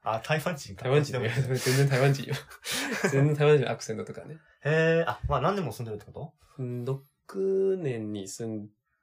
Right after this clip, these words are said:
Speaker 2: 台湾に住んでて、
Speaker 1: うんうん。
Speaker 2: 今、台湾人の彼氏がいるみたいで。ヒロアも、
Speaker 1: うん、
Speaker 2: 頑張ってください。
Speaker 1: あれぐらい。台湾六年住んでいきます。
Speaker 2: 六年、僕、台-、日本六年に住んでたら、
Speaker 1: うん。
Speaker 2: これくらいの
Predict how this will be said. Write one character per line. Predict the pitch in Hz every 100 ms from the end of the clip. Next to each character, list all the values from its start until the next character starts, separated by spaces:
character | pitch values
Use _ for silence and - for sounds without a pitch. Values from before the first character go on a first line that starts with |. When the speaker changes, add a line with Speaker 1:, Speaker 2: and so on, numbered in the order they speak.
| -
Speaker 2:
台 | 123 127
湾 | 139
に | 110
住 | - 110
ん | 101
で | 101
て、 | - - 113
Speaker 1:
う |
ん |
う | 104
ん。 |
Speaker 2:
今、 | 117 104 98 101
台 | - 107
湾 | 120 135
人 | 101
の | 101
彼 | - 101
氏 | -
が | -
い | 95
る | -
み | -
た | -
い |
で。 | 240 - _
ヒ | - 123
ロ | 104
ア |
も、 | - - - _ -
Speaker 1:
う |
ん、 | 95 82
Speaker 2:
頑 | 110 98
張 | 95
っ |
て | -
く | -
だ | 117
さ | - - -
い。 | -
Speaker 1:
あ | -
れ | 120
ぐ |
ら |
い。 |
台 |
湾 | 107
六 | 110 127
年 | 123
住 | 110 104
ん |
で | 98
い | -
き |
ま | 90
す。 | - - - 214 202 151
Speaker 2:
六 | 127 -
年、 | 151 113 104
僕、 | 117 131 156 160 151
台-、 | 135 131
日 | 131
本 | 156 135 110
六 | 113 113 139
年 | 113
に | 104
住 | 104 110
ん |
で | 95
た | -
ら、 | 107
Speaker 1:
う | 98 101 98
ん。 |
Speaker 2:
こ | - 107
れ | 110
く | 107
ら | 101
い | 95
の | 98 104 107 139